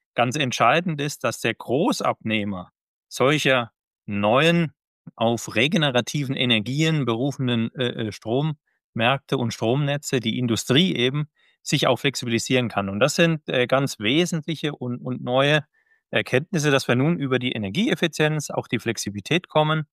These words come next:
Und, äh, ganz wichtig jetzt in den letzten Jahren, dass wir dort auch ganz stark den Blick werfen auf die Emissionen, die wir in so einem typischen Betrieb, einer Produktion emittieren.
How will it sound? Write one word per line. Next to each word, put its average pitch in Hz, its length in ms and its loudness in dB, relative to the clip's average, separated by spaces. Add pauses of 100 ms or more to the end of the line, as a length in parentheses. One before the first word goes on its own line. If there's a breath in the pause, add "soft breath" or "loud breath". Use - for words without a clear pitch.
(460 soft breath)
Und, 127 440 2
äh, 123 260 4
ganz 147 360 2
wichtig 147 360 -4
jetzt 127 220 -2
in 113 80 -2
den 107 120 -2
letzten 160 400 0
Jahren, 147 340 -2 (400)
dass 131 200 0
wir 127 120 2
dort 135 240 -2
auch 123 200 -2
ganz 139 240 0
stark 143 300 0
den 120 200 -4
Blick - 260 -6 (260)
werfen 165 640 2 (260)
auf 131 300 4
die 135 160 -2
Emissionen, 123 800 0 (160)
die 120 120 -2
wir 117 160 2
in 117 140 -2
so 127 180 2
einem 127 280 0
typischen 151 600 -2 (200)
Betrieb, 135 500 2
einer 123 240 -2
Produktion 127 880 0 (300)
emittieren. 165 760 2